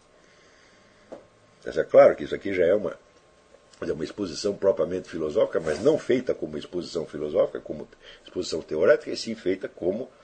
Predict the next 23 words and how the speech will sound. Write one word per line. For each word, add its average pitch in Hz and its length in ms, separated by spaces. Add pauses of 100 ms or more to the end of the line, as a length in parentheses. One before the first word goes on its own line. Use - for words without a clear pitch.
(480)
vamos 76 160
dizer, 80 140 (680)
é, 73 140 (220)
conselhos, - 460
regras - 400
práticas. - 580 (1120)
<clears throat> 196 560 (1000)
Então, 95 380 (1200)
quando 156 300
no 110 160
começo 123 400
do 110 100
curso - 380
eu 78 60
pedi 92 300
a 127 60
vocês 80 320
aquele 87 260
exercício 78 520
do 82 100
necrológio, 87 880 (440)
tá 57 120
certo? 71 300